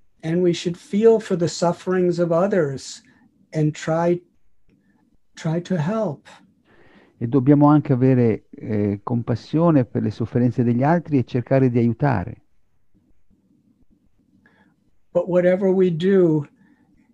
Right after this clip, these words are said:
Speaker 1: whatever occupation we may have, whatever role in society we may have, we integrate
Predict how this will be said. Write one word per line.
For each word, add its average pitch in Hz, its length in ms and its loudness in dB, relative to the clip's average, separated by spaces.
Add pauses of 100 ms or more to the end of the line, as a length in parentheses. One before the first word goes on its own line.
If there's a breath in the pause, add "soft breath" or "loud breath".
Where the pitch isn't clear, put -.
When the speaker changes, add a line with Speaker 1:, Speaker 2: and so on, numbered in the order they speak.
(380)
Speaker 1:
whatever 170 500 2
occupation 170 960 2
we 151 160 2
may 143 220 0
have, 120 420 -8 (1400)
whatever 156 400 2
role 170 400 6
in 175 140 4
society 175 760 0
we 156 160 2
may 143 220 0
have, 127 420 -8 (2750)
we 170 120 0
integrate 185 760 0